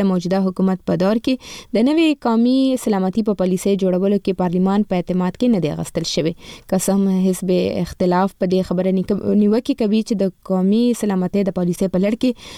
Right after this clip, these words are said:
له هغو سره هیڅ مشاورت نه دی شوی، خو د جنوري په څوارلسمه په اسلام آباد کې د قومي سلامتۍ لپاره د وزیر اعظم سلاکار محیدي یوسف د ملي سلامتۍ دستوري ته په وینا کې وویل چې ټولې ریاستي ادارې د دې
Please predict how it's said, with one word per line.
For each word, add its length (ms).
له 80
هغو 180
سره 220
هیڅ 260
مشاورت 480
نه 120
دی 120
شوی، 240
خو 80
د 140
جنوري 420
په 80
څوارلسمه 560
په 100
اسلام 280
آباد 260
کې 720
د 160
قومي 260
سلامتۍ 460
لپاره 340
د 200
وزیر 260
اعظم 260
سلاکار 560
محیدي 320
یوسف 340
د 180
ملي 300
سلامتۍ 880
دستوري 360
ته 100
په 140
وینا 240
کې 160
وویل 180
چې 100
ټولې 260
ریاستي 400
ادارې 280
د 120
دې 80